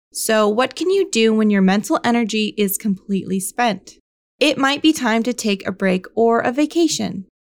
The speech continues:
We have recently published an episode with twenty ways to relax and relieve stress. It might be helpful to start with some R and R.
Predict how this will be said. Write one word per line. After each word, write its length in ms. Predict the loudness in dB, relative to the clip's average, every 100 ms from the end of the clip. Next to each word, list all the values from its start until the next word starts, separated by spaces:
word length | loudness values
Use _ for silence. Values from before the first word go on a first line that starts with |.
| _ -2
We 160 | 2
have 120 | 4 2
recently 440 | -2 -2 -2 -2
published 460 | 0 0 0 -2 0
an 120 | 0
episode 500 | 0 -2 -2 -2 -2
with 180 | -6 -6
twenty 320 | -4 -2 0
ways 320 | 2 0 -2 -6
to 100 | -4
relax 480 | -2 0 -2 -6
and 140 | -4 -2
relieve 260 | -2 -4 -6
stress. 540 | -6 -4 -6 -8 -16 _ _
It 180 | -4 0
might 240 | 0 0 2
be 80 |
helpful 400 | 2 0 0 -4
to 140 | -2 -4
start 320 | -2 -2 -2
with 160 | -6 -6
some 140 | -4
R 240 | -2 -2 -2
and 80 |
R. 340 | -2 -2 -4